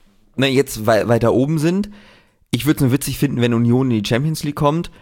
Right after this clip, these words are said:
Und da ist es nicht wichtig, ob die Dritter oder Vierter werden.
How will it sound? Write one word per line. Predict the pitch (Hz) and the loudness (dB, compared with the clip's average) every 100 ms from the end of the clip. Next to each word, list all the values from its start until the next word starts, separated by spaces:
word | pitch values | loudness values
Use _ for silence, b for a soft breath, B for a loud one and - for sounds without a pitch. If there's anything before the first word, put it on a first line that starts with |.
| b b _ | b b _
Und | 104 | 0
da | 101 | 2
ist | 120 | 2
es | 120 | 0
nicht | 117 110 | -2 -4
wichtig, | 123 113 | -6 -4
ob | 110 | -4
die | 110 | -4
Dritter | 104 113 117 | -4 -2 0
oder | 98 101 | 0 0
Vierter | - 107 92 | -2 -4 -2
werden. | 92 90 95 | -2 -4 -6